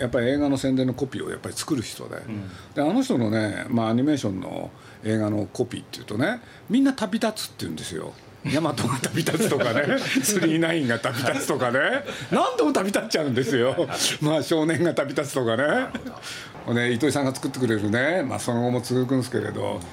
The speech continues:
Speaker 1: ちょっと高級そうなそのコピーに対して、
Speaker 2: うん。
Speaker 1: も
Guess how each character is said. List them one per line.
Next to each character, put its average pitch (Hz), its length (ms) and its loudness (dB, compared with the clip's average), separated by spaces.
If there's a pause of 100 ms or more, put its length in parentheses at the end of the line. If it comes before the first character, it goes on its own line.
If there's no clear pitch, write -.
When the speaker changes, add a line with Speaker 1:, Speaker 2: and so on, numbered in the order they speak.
(120)
Speaker 1:
ち - 80 0
ょ 113 40 0
っ - 60 -6
と 104 260 -4
高 110 140 0
級 113 180 0
そ 101 180 -2
う 98 40 -4
な 110 380 -4
そ - 140 -4
の 101 80 0
コ 113 140 -2
ピ 104 120 -6
ー 90 60 -4
に 87 60 -8
対 - 200 -4
し - 80 -10
て、 - 80 -6
Speaker 2:
う - 40 0
ん。 135 40 0
Speaker 1:
も - 80 -4